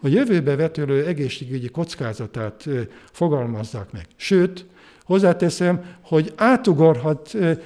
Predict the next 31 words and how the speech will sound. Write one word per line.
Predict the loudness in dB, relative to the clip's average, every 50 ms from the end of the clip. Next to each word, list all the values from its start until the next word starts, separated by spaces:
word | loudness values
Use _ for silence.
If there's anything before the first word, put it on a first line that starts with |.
| -12 -6
ez | -4 -4 -2 2
generációt, | 2 4 6 6 4 4 2 -2 -4 -8 -10 -8 -8 -6 -6 -6 -6 -8 -12 -18 -20 -20 -8 -4
meg | -4 -2
kimutathatók | 2 4 6 6 6 6 4 2 -4 -6 -6 -4 -4 -4 -4 -2 -2 -2 -2 -2 -2 -2
olyan | 0 2 2 2 2 0
eltérések, | 0 -2 -2 -4 -4 -4 -4 -4 -4 -4 -4 -4 -4 -6 -6 -12 -20 -20 -20 _
amelyek | -6 -2 0 2 2 2 2 2 0 0
az | 0 0
egyének | 2 2 2 0 0 0 -2 -2 -2
a | 0
reprodukciós | 2 2 2 0 -2 -6 -6 -6 -6 -6 -6 -4 -4 -4 -4
készségét | 0 0 2 2 0 0 -2 -4 -4 -4 -4 -6 -8 -10 -14 -20 _ _ _ _ _ _ _
is | -6 -4 -4 -4 -2
befolyásolják. | -2 -2 -2 -2 -4 -8 -8 -8 -10 -10 -12 -12 -12 -12 -12 -10 -10 -10 -12 -12 -14 _ _ -20 -20 -20 _
Nem | -2 0 2 2
is | 2 2
csak | 0 0 0 0
az, | 0 0 0
hogy | -2 -2 -2
meddő | -2 -2 -2 -2 -2 -2 -2 -2
lesz, | 0 0 -2 -2 -4 -8 -14 -20 -20 -10
hanem | _ -2 0 0 0 2
ő | 2 2
neki | 0 0 -2 -2 -2 -2
esetleg, | -2 -2 -2 -6 -6 -6 -6 -8 -6 -8 -10 -12 -8 -6
ö, | -4 -2 -2 -2
valamilyen | -2 -2 -2 -2 -4 -4 -4 -2
rendellenes | -2 -2 -2 -2 -4 -4 -6 -6 -6 -8 -8 -8
lesz | -8 -8 -8
az | -8 -8 -8
utódja. | -8 -8 -10 -12 -12 -12 -12 -14 -16